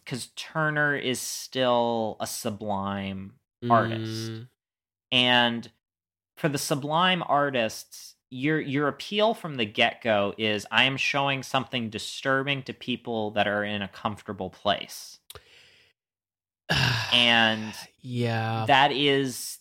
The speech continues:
Speaker 1: that is the thing we have to think about with
Speaker 2: Mm-hmm,
Speaker 1: Turner. I don't
Speaker 2: mm-hmm.
Speaker 1: think it, I'm, I'm not, I'm not going to, like, pretend
Speaker 2: <laughs>
Speaker 1: this diminishes him as an artist or anything, but these are things we have to be critical of,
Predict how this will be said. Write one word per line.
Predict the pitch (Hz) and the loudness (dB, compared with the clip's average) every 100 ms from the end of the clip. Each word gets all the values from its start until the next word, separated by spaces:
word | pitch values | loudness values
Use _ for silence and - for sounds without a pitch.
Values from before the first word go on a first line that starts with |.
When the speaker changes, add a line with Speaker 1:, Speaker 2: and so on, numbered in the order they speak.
| 143 | 2
Speaker 1:
that | 135 143 | 4 4
is | 160 139 | 2 0
the | 160 | -4
thing | - 147 139 | -2 -2 -2
we | 127 | 0
have | 120 - | 2 2
to | 110 | -4
think | - 123 113 | 0 0 0
about | 107 107 92 | 2 4 4
with | 104 104 | 0 -4
Speaker 2:
Mm-hmm, | 123 123 | -2 -2
Speaker 1:
Turner. | 123 123 104 92 | 0 0 0 0
I | 104 | 2
don't | 117 104 | 2 0
Speaker 2:
mm-hmm. | |
Speaker 1:
think | 110 113 110 | 0 0 2
it, | 101 - - - _ _ 151 - _ 170 | 0 -2 -18 -20 _ _ -20 -20 _ 2
I'm, | 175 160 | 2 4
I'm | 170 185 | 2 4
not, | 170 | 4
I'm | 175 | 4
not | 180 160 | 4 4
going | 165 147 | 2 2
to, | - | 2
like, | 135 135 | 0 0
pretend | 131 349 135 117 | -2 0 0 0
Speaker 2:
<laughs> | |
Speaker 1:
this | - | -2
diminishes | 117 113 120 113 - 110 104 - - _ | -4 -2 0 0 -2 -4 -8 -16 -20 _
him | 127 113 | -6 -4
as | 107 98 | -4 -6
an | - | 0
artist | 185 180 113 104 117 | 2 4 2 0 -2
or | |
anything, | 104 101 110 104 | -4 -2 -4 -6
but | - | -6
these | 131 120 | -8 -6
are | 117 | -6
things | 131 113 101 | -4 -6 -8
we | 107 | 0
have | 113 - | 0 0
to | 101 | -4
be | 98 | -10
critical | - 196 170 - 110 98 | -6 -4 -4 -6 -6 -2
of, | 95 95 | -2 -4